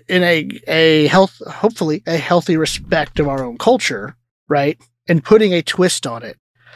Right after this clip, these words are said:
And she's rejecting that culture for something else, but not, uh, completely, 'cause she thinks adding something Pakistani is a good idea. She just kinda wants it subtle and hidden, you know,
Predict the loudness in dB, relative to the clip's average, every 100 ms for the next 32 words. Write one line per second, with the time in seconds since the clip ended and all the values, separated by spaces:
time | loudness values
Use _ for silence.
0 | -20 -20 _ -6 -2 0 2 2 2 2
1 | 0 0 0 -2 -4 -6 _ -4 0 2
2 | 0 -8 -12 -20 _ _ -8 -2 0 0
3 | -2 -6 -10 -14 -14 _ _ _ 0 2
4 | 4 4 2 0 -4 -6 -2 -4 -2 -6
5 | -4 -4 -4 -8 -2 -2 0 -4 -2 0
6 | 2 2 0 -2 0 0 0 0 0 0
7 | 0 -4 2 4 4 2 -10 -18 -20 _
8 | -6 -4 0 4 4 4 2 -2 0 2
9 | 4 2 4 2 0 -12 -20 _ -8 -6
10 | -6 -12